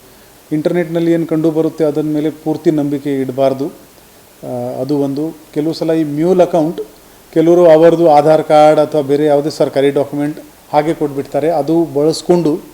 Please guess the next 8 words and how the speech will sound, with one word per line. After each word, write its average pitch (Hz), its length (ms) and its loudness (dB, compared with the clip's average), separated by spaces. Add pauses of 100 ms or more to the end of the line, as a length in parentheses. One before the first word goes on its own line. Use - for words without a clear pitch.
(320)
ಬೇರೆಯವರು 160 500 0
ಅವರ 156 200 2
ಹೆಸರಲ್ಲಿ 139 360 -4
ಒಂದು 147 300 0
ಅಕೌಂಟ್ 147 300 -4
ಮಾಡ್ಬೋದು 139 580 -2 (480)
ಮತ್ತು 143 220 -4
ಅದನ್ನು 151 580 -2